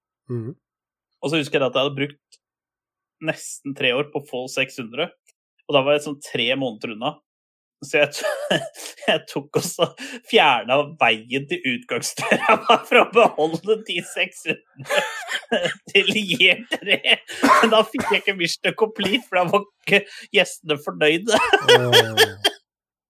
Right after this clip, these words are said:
Speaker 1: En psykopat blir
Speaker 2: Jeg var
Speaker 1: født.
Speaker 2: så
Speaker 1: En
Speaker 2: forbanna.
Speaker 1: psykopat blir født. Ja.
Speaker 2: Åh, jeg vinner, altså. Nei, jeg var, jeg var så videre, for det er lang liste, dette der.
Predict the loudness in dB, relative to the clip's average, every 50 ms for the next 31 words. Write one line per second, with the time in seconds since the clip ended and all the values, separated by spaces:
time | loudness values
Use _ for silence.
0 | _ -8 -8 -6 -4 -4 -6 -4 0 2 4 4 4 6 6 6 6 6 6 6
1 | 6 6 6 2 -2 -6 -2 -2 0 2 2 2 4 4 2 2 0 -12 -16 -18
2 | -18 -18 _ -20 _ _ _ _ _ _ _ _ _ _ -16 -16 -16 -16 _ _
3 | -10 -8 -8 -8 -8 _ _ _ _ _ _ _ _ _ _ _ _ _ _ _
4 | _ _ _ _ _ _ _ _ _ -20 _ -4 -2 2 2 4 4 2 0 -2
5 | -8 -16 -18 -20 -20 -20 _ _ -4 -2 -2 0 0 -2 -4 -6 -8 -12 -14 -14
6 | -14 -16 -20 -20 -20 _ _ _ _ _ 2 6 6 6 6 4 0 0 0 -2
7 | -4 -4 -4 -4 -6 -8 -10 -6 -4 -6 -4 -2 -4 -4 -4 -4 -6 -8 -10 -10
8 | -12 -14 -16 -16 -16 -12 -10 -10 -10 -10 _